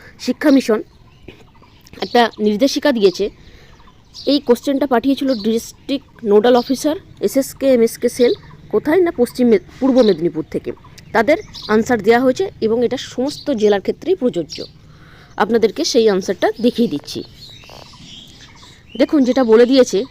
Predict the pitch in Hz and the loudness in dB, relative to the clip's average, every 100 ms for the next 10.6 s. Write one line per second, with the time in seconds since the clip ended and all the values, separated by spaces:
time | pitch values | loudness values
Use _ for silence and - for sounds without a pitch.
0 | - 170 185 - - 262 269 320 359 359 | -12 -2 -2 -2 -2 2 4 4 2 2
1 | 349 359 285 - 311 - 320 247 254 254 | 2 2 0 -2 -6 -4 -2 0 0 0
2 | - 294 220 - 247 262 294 190 180 180 | -4 -2 -2 0 0 0 0 2 0 2
3 | 233 294 214 - - - - 202 - 269 | 4 4 2 -10 -20 -20 -8 -6 -2 -2
4 | 262 165 170 135 143 - - - - - | 0 0 -2 -4 -8 -20 -20 -20 -20 -20
5 | - _ _ - 175 160 269 453 - _ | -20 _ _ -14 -10 -2 -2 -2 -12 _
6 | - - - 294 302 330 247 277 - 240 | -20 -10 -2 0 0 -2 0 0 -2 -4
7 | - 339 - 226 233 226 339 330 320 294 | -2 -2 0 0 0 0 -2 0 0 0
8 | 330 - 220 226 - 320 - 196 190 262 | -2 2 2 2 0 -4 -4 -4 -2 -2
9 | 269 294 - 185 208 226 254 254 277 208 | -2 -4 -6 -6 -6 -4 -4 -2 -2 -2
10 | - 196 180 226 - 302 | -4 -4 -2 -4 -6 -10